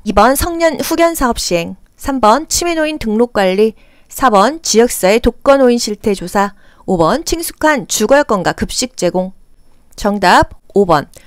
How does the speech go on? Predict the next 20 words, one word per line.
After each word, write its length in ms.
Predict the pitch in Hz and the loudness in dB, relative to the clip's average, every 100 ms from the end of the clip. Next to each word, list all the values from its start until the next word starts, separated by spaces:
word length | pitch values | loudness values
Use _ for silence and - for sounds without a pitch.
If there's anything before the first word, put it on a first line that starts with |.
| - - | -20 -10
친숙한 720 | - 392 381 - 185 208 269 | -6 -4 -4 -2 0 0 -2
주거 300 | - 220 240 | -2 2 2
여건과 540 | 180 160 156 240 - | 2 -2 2 2 2
급식 440 | - 175 - - - | -4 -6 -4 -6 -4
제공. 380 | 165 151 180 185 _ - _ _ - | -4 -2 -4 -6 _ -20 _ _ 0
다음과 280 | 247 269 285 | 2 4 4
같은 300 | 285 294 277 | 2 2 2
서비스를 560 | 311 320 320 277 277 | 2 2 2 0 0
제공하는 680 | 277 208 208 185 165 233 269 | 0 0 2 0 0 -2 2
노인 300 | 185 233 277 | 4 4 2
장기요양보험 920 | - 190 196 247 247 247 247 190 170 | -4 -4 -2 2 4 4 2 2 0
급여 280 | - 180 185 | -2 0 0
유형은 600 | 156 170 247 214 196 196 - - - - - | 0 0 0 0 -2 -6 -12 -20 -20 -20 -18
대상자의 680 | - 220 294 277 208 165 240 | -2 2 2 2 2 4 2
기능 380 | - - 262 339 | 0 0 0 0
유지를 300 | 320 269 247 | -2 -2 0
위한 220 | 208 226 | 2 0
복지 460 | - 196 - - 269 | -2 -8 -6 -2 0
용구를 320 | 240 175 170 | 0 0 -2
제공함, 480 | 220 226 226 202 | -2 -2 -2 -2